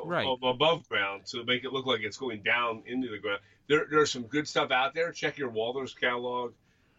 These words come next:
Speaker 2: and you should be able to find something along that lines. And
Speaker 1: Um,
Speaker 2: I'm
Speaker 1: but
Speaker 2: not a big, well, go
Speaker 1: well,
Speaker 2: ahead.
Speaker 1: well, we, I was, I was gonna say we did cover that previously, but, um, as always, what we talked about before,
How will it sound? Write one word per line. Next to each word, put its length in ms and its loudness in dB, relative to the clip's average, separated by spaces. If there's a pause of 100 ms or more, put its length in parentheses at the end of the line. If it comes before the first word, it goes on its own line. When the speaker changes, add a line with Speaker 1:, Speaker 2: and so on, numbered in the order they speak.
(120)
Speaker 2:
and 200 2
you 160 -12
should 200 -8
be 60 -8
able 160 -8
to 60 -8
find 240 -2
something 200 -12
along 240 -8
that 120 -10
lines. 400 -6
And 100 -20 (140)
Speaker 1:
Um, 260 0 (160)
Speaker 2:
I'm 120 2
Speaker 1:
but 40 4
Speaker 2:
not 140 6
a 20 -2
big, 240 2 (500)
well, 220 0 (120)
go 80 2
Speaker 1:
well, 80 6
Speaker 2:
ahead. 120 2
Speaker 1:
well, 160 6
we, 140 0
I 100 4
was, 300 -2
I 60 -2
was 120 -2
gonna 100 -4
say 180 -2
we 140 -2
did 220 0
cover 300 0
that 180 0
previously, 540 -2
but, 300 -2
um, 380 0 (300)
as 220 0
always, 640 0
what 140 -4
we 160 -4 (100)
talked 260 -4
about 140 -6
before, 520 -2